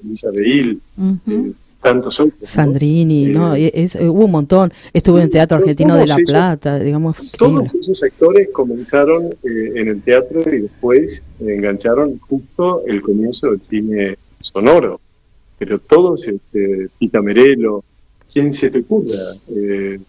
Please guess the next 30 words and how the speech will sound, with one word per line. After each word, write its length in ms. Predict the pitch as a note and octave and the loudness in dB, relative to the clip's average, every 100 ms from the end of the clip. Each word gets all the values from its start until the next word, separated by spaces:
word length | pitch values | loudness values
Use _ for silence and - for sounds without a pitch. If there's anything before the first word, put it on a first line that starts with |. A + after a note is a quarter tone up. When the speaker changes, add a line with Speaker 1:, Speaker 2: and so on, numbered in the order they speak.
| - | -16
Speaker 1:
yo 80 | G#2+ | -8
me 80 | A#2 | -8
estaba 180 | A#2 A#2+ | -4 -4
acordando 260 | A2 A2+ A#2 | -2 -2 -2
del 80 | |
otro 120 | A2 A2 | -2 0
día, 120 | B2+ | 2
bueno, 280 | B2+ B2+ - _ _ _ | 2 0 -4 _ _ _
los, 160 | B2 G#2 _ | -10 -10 _
los 220 | C#3+ A2+ - | -10 -10 -2
Tres 180 | C#3 C#3 | 0 2
Berretines 520 | C3+ A2+ C3 C#3+ - | 0 -2 -4 -6 -6
es 100 | G#2+ | -6
magnífica, 560 | A2+ B2+ E3 F3+ F#3 G#2 | -2 0 0 0 -4 -6
Speaker 2:
Sí. 60 | |
Speaker 1:
pero 140 | - G2+ | -8 -12
si 160 | - | -12
pueden 360 | G2+ C3 C#3 B2+ | 2 4 4 2
ver, 200 | A#2+ B2+ | -2 -2
por 140 | A#2+ | -6
ejemplo, 520 | A2 A2+ A2 A#2 A#2 A2+ _ _ _ _ _ - | -12 -10 -8 -4 -4 -6 _ _ _ _ _ -6
eh, 100 | G#2+ | -4
los 140 | G#2 | -4
muchachos 420 | A2+ G2+ B2 B2 | -6 -2 -2 -2
de 120 | A#2+ A#2 | -2 -2
antes 240 | A#2+ B2 | -2 -6
no, 300 | A2 A2 A#2 A#2+ | -6 -6 -6 -4
no 140 | A2+ | -4
usaban 360 | A2+ A#2 A2+ G#2+ | -2 -4 -2 -2
gomina. 260 | G#2 B2+ | -2 0